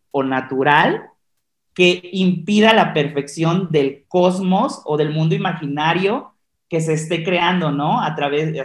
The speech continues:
o sea, a través de la, de los mundos narrativos y, bueno, también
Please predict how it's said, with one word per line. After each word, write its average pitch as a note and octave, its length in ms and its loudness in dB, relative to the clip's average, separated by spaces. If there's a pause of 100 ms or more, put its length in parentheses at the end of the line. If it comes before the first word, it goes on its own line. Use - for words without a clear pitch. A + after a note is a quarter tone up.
(140)
o - 40 -20
sea, C3+ 140 -14
a C3 40 -12
través D3+ 240 -4
de F3 80 -2
la, D#3 120 0
de B2+ 200 -10
los C3+ 160 -6
mundos D#3+ 440 -2 (320)
narrativos G3 840 0
y, D3 40 -4
bueno, D3+ 260 -4
también C#3 520 -8